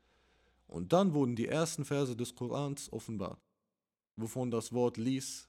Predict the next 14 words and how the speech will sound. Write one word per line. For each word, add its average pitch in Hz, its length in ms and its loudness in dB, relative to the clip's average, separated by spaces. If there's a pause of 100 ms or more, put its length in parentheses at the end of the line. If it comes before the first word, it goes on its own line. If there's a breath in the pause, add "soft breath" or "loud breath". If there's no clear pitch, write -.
das 98 160 -8
erste - 360 -2
ist. - 220 -18 (800)
Abgesehen 147 480 6
von 131 160 -2
der 120 80 0
Geschichte 120 420 -4
im 95 140 -4
Allgemeinen 110 720 -2 (420 soft breath)
kann 120 160 -6
man 123 140 -2
hier 113 100 -2
mehrere 123 480 0
Dinge 123 460 -2